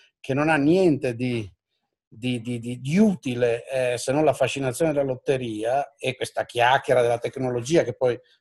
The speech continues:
la devono veramente smettere, perché né la tecnologia è legata a Bitcoin, né la tecnologia poi è sta fine del mondo rivoluzionaria che tutti questi ragazzotti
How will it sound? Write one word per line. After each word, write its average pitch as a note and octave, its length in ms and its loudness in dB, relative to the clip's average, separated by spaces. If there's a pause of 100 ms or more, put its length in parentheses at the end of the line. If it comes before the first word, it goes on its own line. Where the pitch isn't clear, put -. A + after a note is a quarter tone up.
la A2 80 -6
devono B2 260 -2
veramente C3 480 2
smettere, A2 520 -4
perché A2+ 240 -8
né C#3 120 2
la D3+ 120 4
tecnologia C3+ 600 2
è C#3 40 4
legata C3+ 420 4
a B2+ 60 6
Bitcoin, C3+ 500 2
né C3+ 100 2
la C3+ 120 6
tecnologia A#2+ 480 0
poi A#2+ 260 -2 (440)
è C3+ 120 -4
sta B2 180 0
fine C#3 220 0
del B2+ 180 4
mondo B2+ 360 2
rivoluzionaria A#2+ 800 0
che A2+ 80 -6
tutti A2+ 220 -10
questi A2 260 -2
ragazzotti A2+ 640 -2